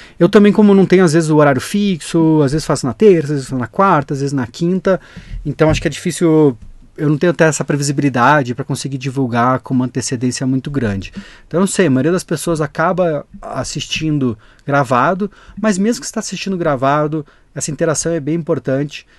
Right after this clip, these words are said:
Eu tenho notificação, tanto se você comentar ali via Facebook, via YouTube, e eu tô sempre indo atrás dessa interação, porque eu acabo aprendendo muito com vocês, com eventualmente alguma dúvida,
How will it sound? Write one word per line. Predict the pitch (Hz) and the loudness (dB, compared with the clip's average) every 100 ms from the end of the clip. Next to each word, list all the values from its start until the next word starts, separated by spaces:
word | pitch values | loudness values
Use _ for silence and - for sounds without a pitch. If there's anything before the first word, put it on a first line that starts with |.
| _ - | _ -12
Eu | 131 | -6
tenho | 156 | -4
notificação, | 160 - - 147 - 147 156 | -4 -8 -6 -6 -4 -2 -2
tanto | 135 151 151 | -4 -6 -6
se | |
você | - 151 139 - _ | -6 -4 -4 -6 _
comentar | 147 131 120 135 | -4 -2 -2 -2
ali | 127 123 | -2 -4
via | 113 117 | -6 -8
Facebook, | - - 110 143 180 139 | -10 -12 -8 -4 -4 -6
via | 135 131 | -6 -6
YouTube, | 123 120 117 - 175 151 170 - - - _ | -4 -6 -6 -4 -4 -4 -8 -10 -20 -20 _
e | - | -10
eu | |
tô | 143 | -6
sempre | 156 170 160 | -4 -4 -4
indo | 175 160 | -4 -4
atrás | - 127 135 135 - _ _ _ | -2 -2 -2 -4 -8 _ _ _
dessa | 139 131 156 | -8 -6 -6
interação, | 127 147 127 - 139 139 160 - - _ - - | -4 -4 -4 -4 -4 -4 -4 -10 -20 _ -20 -14
porque | 165 151 170 | -14 -2 2
eu | 170 | 4
acabo | 156 160 | 2 0
aprendendo | 165 170 143 160 156 | 0 0 0 2 2
muito | 151 147 | 0 -2
com | 135 | -6
vocês, | 123 - 175 170 160 156 139 | -6 -4 0 2 2 0 -2
com | - 151 | -4 -2
eventualmente | 135 139 139 135 131 | -2 -2 -2 -2 -4
alguma | 120 123 | -2 -2
dúvida, | 113 147 185 151 147 151 151 147 | 0 2 2 0 2 4 4 0